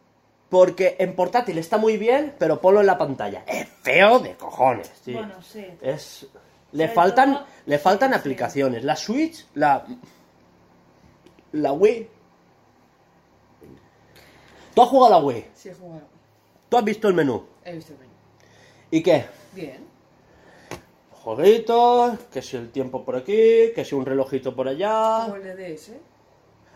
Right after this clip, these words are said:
Speaker 1: Ah, exacto.
Speaker 3: El
Speaker 1: Y, y
Speaker 3: D S.
Speaker 1: D S también tenía la función de agrupar los juegos en carpetas.
Speaker 3: Claro. Y de ponerte los iconos más pequeños o más grandes, para que se vea más cantidad en pantalla o menos.
Speaker 1: Eh, que da igual.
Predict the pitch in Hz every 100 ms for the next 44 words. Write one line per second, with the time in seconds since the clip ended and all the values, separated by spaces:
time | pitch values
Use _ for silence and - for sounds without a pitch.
0 | - 170 254 285 175 175 202 240 285 -
1 | - - - 190 202 196 180 196 240 262
2 | 254 262 285 277 - _ - 151 165 190
3 | 202 208 233 254 202 - 151 147 190 208
4 | 226 269 254 151 147 135 135 127 160 190
5 | 233 262 - _ _ _ _ _ _ _
6 | 160 147 - 165 226 240 208 131 156 160
7 | 123 151 202 - 180 151 147 165 - 220
8 | 214 208 202 220 214 233 233 202 170 -
9 | 208 254 247 185 160 139 143 165 175 165
10 | 175 190 165 - 170 180 190 180 185 185
11 | 180 190 285 320 208 151 147 196 - -
12 | - _ _ 262 311 311 330 311 269